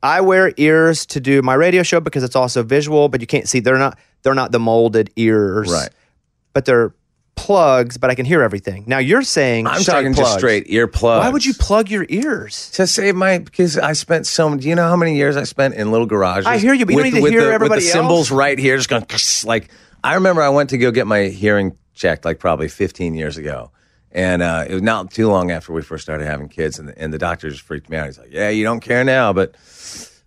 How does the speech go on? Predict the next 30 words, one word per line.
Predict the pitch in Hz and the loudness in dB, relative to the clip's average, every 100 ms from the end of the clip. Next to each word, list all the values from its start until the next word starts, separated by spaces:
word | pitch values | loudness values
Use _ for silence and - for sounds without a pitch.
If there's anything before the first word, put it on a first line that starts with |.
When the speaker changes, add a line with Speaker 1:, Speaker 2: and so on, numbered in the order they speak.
| - | -14
Speaker 2:
you | - | -4
know, | 101 110 | 0 2
when | 113 | 4
you're | 113 | 4
my | 123 139 131 | 4 2 2
age | 120 113 117 | 0 0 0
and | 107 | -2
you | |
can't | - 139 123 | 0 -2 0
hear | 117 131 | 0 2
your | 123 117 | 2 2
grandchildren | 131 139 135 123 107 98 104 | 2 2 2 2 2 4 4
or, | 101 98 | 4 2
you | 120 101 | 2 2
Speaker 1:
Mm. | |
Speaker 2:
know, | 95 92 | 2 2
it's, | 92 92 82 85 | 0 -2 -4 -10
you're | 87 95 | -8 -2
gonna | 113 113 | 0 0
care." | 127 117 90 | 2 2 2
And | 87 | 2
I | 85 | 0
was | 82 | -4
like, | 82 | -4
"Get | - 151 | -2 0
me | 160 | 0
the | 120 120 | 0 0
thickest | - 175 165 156 143 | -2 -4 0 0 2
<laughs> | |
earplugs | 139 156 - 135 127 143 | 2 2 0 0 0 -2